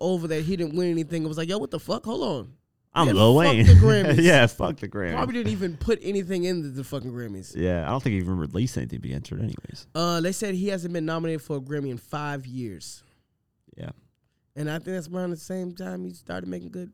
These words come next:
Speaker 1: stopped making good music.
Speaker 2: Yeah, that makes sense.
Speaker 1: <laughs>
Speaker 2: Megan Thee Stallion won Best New Artist, too.
Speaker 1: Best New Artist, Megan Thee Stallion.
Speaker 2: So,
Speaker 1: Out of, um,
Speaker 2: there was Ingrid Andreas, uh,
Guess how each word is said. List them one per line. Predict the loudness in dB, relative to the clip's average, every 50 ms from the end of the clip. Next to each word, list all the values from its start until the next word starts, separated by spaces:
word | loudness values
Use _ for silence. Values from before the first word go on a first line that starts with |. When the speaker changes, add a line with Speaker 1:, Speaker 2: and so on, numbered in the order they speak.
| _
Speaker 1:
stopped | _ _ -18 -16 -14
making | -16 -16 -16 -16
good | -16 -14 -14 -14
music. | -14 -16 -16 -18 -20 _ _ _ _
Speaker 2:
Yeah, | -8 -6 -4 -4 -4 -6 -8 _ _ _
that | -8
makes | -6 -6 -6 -4
sense. | -2 -2 -2 -2 -4 -8 -10 -12 -14 -14
Speaker 1:
<laughs> | _ -16 -6 2
Speaker 2:
Megan | 4 6 6 6
Thee | 4 2
Stallion | 0 0 -2 -2 -2 -2 -2
won | -2 -2 0 2
Best | 2 2 2 2 0
New | 2 2
Artist, | 2 0 -2 -4 -8 -10
too. | -12 -12 -12 -12 -14 _ _ _
Speaker 1:
Best | -4 -4 -4 -4 -4
New | -6 -4 -4
Artist, | -4 -4 -4 -4 -4 -4 -4
Megan | -4 -6 -4 -4 -6
Thee | -8
Stallion. | -8 -10 -10 -10 -10 -12 -14 -16 -18 -12 0
Speaker 2:
So, | 4 4 6 6
Speaker 1:
Out | 4 2
of, | 0 -2
um, | -4 -6 -6 -6 -6 -6 -6 -8 -8 -10 -12 _
Speaker 2:
there | -2 2 4
was | 4 4 2 0 -2 0
Ingrid | 2 2 4 6 4 4 4 2 -2
Andreas, | -2 -2 -2 -2 -2 0 0 0 -2 -2 -6 -10 -12 -14 _ _
uh, | -10 -8 -8 -6 -8 -8 -10